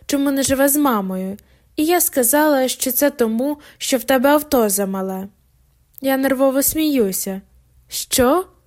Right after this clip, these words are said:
Грейс знизує плечима. «Запанікувала, а щось відповісти треба було». «Машина замала?» І з цим я якось розберуся.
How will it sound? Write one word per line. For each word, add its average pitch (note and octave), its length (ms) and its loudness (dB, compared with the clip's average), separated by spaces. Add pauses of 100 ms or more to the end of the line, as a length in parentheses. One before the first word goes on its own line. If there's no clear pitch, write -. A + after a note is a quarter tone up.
(580)
Грейс E4+ 340 2
знизує D4 420 0
плечима. G#3+ 720 -2 (540)
«Запанікувала, C#4+ 1080 2 (260)
а C4+ 100 0
щось F4+ 300 2
відповісти A#3+ 640 0
треба D#4+ 380 2
було». G3 460 -4 (800)
«Машина A#3+ 600 2
замала?» F4 540 2 (1040)
І E4+ 80 -2
з - 60 0
цим G#4+ 280 2
я D4+ 160 0
якось D4+ 400 0
розберуся. B3 880 0